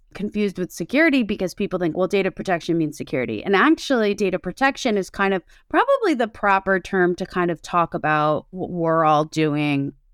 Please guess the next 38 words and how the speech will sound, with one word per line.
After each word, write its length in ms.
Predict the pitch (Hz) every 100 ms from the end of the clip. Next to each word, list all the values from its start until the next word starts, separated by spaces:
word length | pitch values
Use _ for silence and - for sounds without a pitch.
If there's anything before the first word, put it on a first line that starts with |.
| _ _ -
And 160 | 202
so 80 | 202
when 140 | 190
people 260 | 190 220 208
in 80 | 185
the 80 | 170
U 140 | 170
S 200 | 156 156
say 200 | - 156
privacy, 560 | - 208 185 165 170 160
they 100 | 165
mean 160 | 180
data 240 | 170 170 165
protection 920 | 170 - 165 - - 170 160 156 156
as 160 | 175 151
defined 480 | 151 156 147 147 139 -
in 120 | 175
Europe. 220 | 139 -
So 300 | - 220 202 _ _ _ -
what 100 | 254
that 160 | 277
means 340 | 262 330 320 254
is 380 | 226 208 190 _ _ _ -
everything 460 | 269 277 311 285 247
you 120 | 220
need 240 | 214 202
to 100 | 202
do 200 | 208 175
to 100 | 165
protect 480 | 156 175 175 151 -
the 80 | 151
da-, 200 | 147 -
the 160 | 160 147
personal 460 | 151 147 - 147
data 280 | 147 135 123
that 240 | 127 - -
you're 160 | 82 -
collecting. 840 | - - - - - - - 113